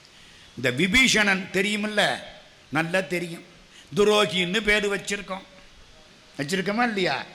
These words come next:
அந்த பக்கம் கும்பகர்ணன், அதுவும் நமக்கு நல்லா தெரியும். கும்பகர்ணன்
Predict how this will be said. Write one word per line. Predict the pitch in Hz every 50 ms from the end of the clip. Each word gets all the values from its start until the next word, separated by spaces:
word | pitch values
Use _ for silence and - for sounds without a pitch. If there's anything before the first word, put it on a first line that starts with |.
| - - - - - - - - - - - - - - -
அந்த | - 190 226 220 247 214
பக்கம் | 190 208 214 214 226 240 240 220
கும்பகர்ணன், | 151 190 226 233 226 247 196 208 196 185 180 170 151 143 - - - - - - - - - _ _ - - - -
அதுவும் | - - 196 214 220 226
நமக்கு | 226 226 208 208 202 214 208
நல்லா | 202 185 185 202 208 214
தெரியும். | 214 208 - 180 160 160 160 - - - - - - - - - - - - - - - - - - -
கும்பகர்ணன் | 135 165 196 208 233 214 180 190 180 160 165 170 180 185 143 127 139 180 226 240 233